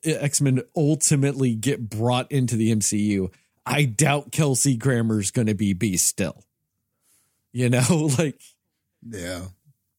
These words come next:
Speaker 1: you know, so while it's a fun little thing, it's not, I don't feel like it's ultimately the thing. Where Kate Bishop and, uh, Kamala Khan could be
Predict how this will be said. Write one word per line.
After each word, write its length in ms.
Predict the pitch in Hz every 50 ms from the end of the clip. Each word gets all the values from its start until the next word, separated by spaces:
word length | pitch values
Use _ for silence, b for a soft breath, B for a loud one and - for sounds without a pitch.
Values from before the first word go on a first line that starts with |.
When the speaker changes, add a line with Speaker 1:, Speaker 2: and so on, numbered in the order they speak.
| _ _ _ _ _ _ _ _ -
Speaker 1:
you 160 | 165 185 208
know, 80 | 208
so 200 | 175 - 226 226 185 117 165 208
while 280 | 180 160 196 247 240 214
it's 180 | 202 175 - -
a 60 | -
fun 440 | - - - 190 226 254 247 226 220
little 200 | 240 220 226 202
thing, 420 | - - 254 254 247 233 220 175
it's 240 | 175 160 135 - -
not, 380 | 202 196 185 165 - - - - _ _ _ _ _ _ _ _ -
I 100 | 135 139
don't 240 | 156 190 190 151 -
feel 220 | - 165 170 156
like 200 | 139 139 131 113
it's 200 | 147 135 - - - -
ultimately 720 | 160 151 147 143 - - 143 123 120 107 113 117 113 104 98
the 260 | 87 120 117 110 98
thing. 480 | - - 113 107 95 82 71 76 87 - _ _ _ _ _ _ _ _ -
Where 160 | 151 160 151
Kate 340 | - - - 220 220 156 143
Bishop 460 | 123 175 180 - - 185 175 156 - - _ _ _ _ _ _ -
and, 340 | 147 139 127 120 110 - - _ _ _ _ _ _ _ _ _ _ _ - -
uh, 280 | - 156 139 123 113
Kamala 340 | 120 - 143 147 139 127 117
Khan 380 | - - 190 220 196 170 151 - _ _ _ _ _
could 460 | - - - 156 165 156 139 123 113 107
be 560 | 135 147 160 156 143 120 104 95 - -